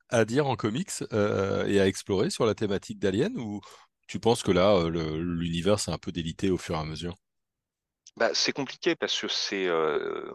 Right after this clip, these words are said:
Speaker 2: on est quand même sur un, alors même si c'est thématiquement très riche, euh, dans la forme, une histoire d'Alien, c'est quand même très simple. C'est, euh, une bestiole qui mange tout ce qui bouge.
Speaker 1: Ouais.
Speaker 2: Et, euh, l'intérêt de base dans les films,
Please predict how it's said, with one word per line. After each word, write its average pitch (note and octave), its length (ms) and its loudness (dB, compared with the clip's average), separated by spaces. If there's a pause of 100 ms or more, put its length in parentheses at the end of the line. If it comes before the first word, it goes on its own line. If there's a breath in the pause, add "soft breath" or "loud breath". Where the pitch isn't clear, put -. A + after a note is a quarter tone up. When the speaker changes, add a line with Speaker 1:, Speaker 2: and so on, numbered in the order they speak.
Speaker 2:
on F2+ 160 -4
est G2+ 80 4
quand - 140 0
même A2 140 2
sur - 340 0
un, D#2 320 0 (600 loud breath)
alors F2 140 4
même C3 160 2
si - 200 2
c'est - 160 2
thématiquement G#2 520 0
très - 220 -2
riche, B2 360 4 (360)
euh, D#2 420 4
dans F2+ 120 0
la E2 100 2
forme, C3+ 580 0
une F2 160 -12
histoire F2 300 -2
d'Alien, F#2+ 340 -4
c'est - 200 -6
quand F2+ 100 -4
même F#2 80 -10
très - 160 -6
simple. A#2+ 380 0 (420 loud breath)
C'est, G2+ 380 -2
euh, D#2 440 2
une A2+ 160 -8
bestiole A#2 500 -2
qui - 200 -16
mange G2+ 380 -6 (160)
tout - 80 -14
ce - 100 -4
qui - 100 -14
bouge. C3+ 280 -2 (680)
Speaker 1:
Ouais. G#2+ 120 0 (380)
Speaker 2:
Et, F#2+ 200 4
euh, G2 140 6
l'intérêt A2 460 2
de G2+ 80 -10
base A2+ 460 4
dans E2 80 -6
les D#2+ 100 -6
films, D3+ 360 -2